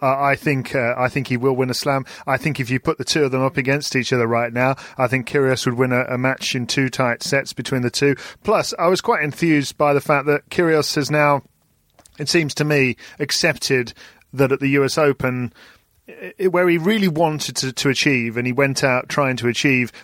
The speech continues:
but his body let him down, that you cannot just turn it on and off like a tap. Now, whether he sticks to this is another matter, of course, but he, the understanding is that he is inten-, intending to build a bit of a team around him,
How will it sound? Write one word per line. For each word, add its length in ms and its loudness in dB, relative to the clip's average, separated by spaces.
but 280 -2
his 180 2
body 280 2
let 220 0
him 120 -2
down, 480 -2
that 280 -2
you 140 -2
cannot 480 0
just 220 -4
turn 180 2
it 80 -8
on 160 0
and 120 -2
off 200 0
like 160 0
a 60 -2
tap. 380 -4
Now, 400 2
whether 420 2
he 200 -2
sticks 360 -2
to 80 -2
this 220 0
is 100 -2
another 240 0
matter, 420 -2
of 100 -16
course, 420 -2
but 200 2
he, 340 0
the 420 0
understanding 560 0
is 200 0
that 140 -2
he 260 2
is 280 -2
inten-, 380 -2
intending 360 -2
to 100 -4
build 280 0
a 40 -2
bit 140 0
of 120 0
a 40 0
team 300 0
around 340 2
him, 160 0